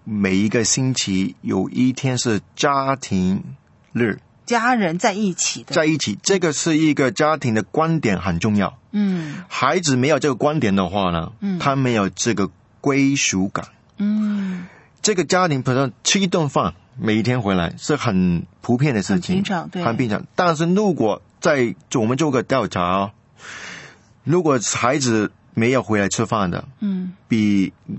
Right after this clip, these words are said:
Speaker 1: 那些孩子回来吃饭的那个孩子，
Speaker 2: 嗯。
Speaker 1: 他们做错事的时候，事情啊，就是犯法的事情啊，
Speaker 2: 嗯。
Speaker 1: 比较少了很多很多。
Speaker 2: 嗯。
Speaker 1: 因为他有一个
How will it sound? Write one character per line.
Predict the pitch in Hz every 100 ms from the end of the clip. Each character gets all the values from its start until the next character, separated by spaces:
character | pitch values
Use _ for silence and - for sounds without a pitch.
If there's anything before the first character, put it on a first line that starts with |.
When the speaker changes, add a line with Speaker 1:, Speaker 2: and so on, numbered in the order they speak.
| -
Speaker 1:
那 | 95 123 113
些 | 98 107 98
孩 | 95
子 | 98 92
回 | 90 95
来 | 90
吃 | 85 - 98
饭 | 117 90
的 | 87
那 | 87
个 |
孩 | 78 82
子， | 143 180
Speaker 2:
嗯。 | 180 - _ _ _
Speaker 1:
他 | - 139
们 | 123
做 | 110 156
错 | 104 135 107
事 | - 101
的 | 90
时 | -
候， | 92
事 | 87 - 110
情 | - 90 85
啊， | 87
就 | - 104
是 | 107 95 - _
犯 | - 156 113
法 | 92 90
的 | 92
事 | 95
情 | 87 85
啊， | 80
Speaker 2:
嗯。 | 190 90 90 - - - - -
Speaker 1:
比 | 113
较 | 110 98
少 | - 101
了 | 98
很 | - 95 85
多 | 110 95
很 | 85
多。 | - - -
Speaker 2:
嗯。 | 214 220 220 220 214 202 190
Speaker 1:
因 | 185
为 | 185
他 | 165 180
有 | 160 120
一 | 131
个 | - 135 123 107 95 90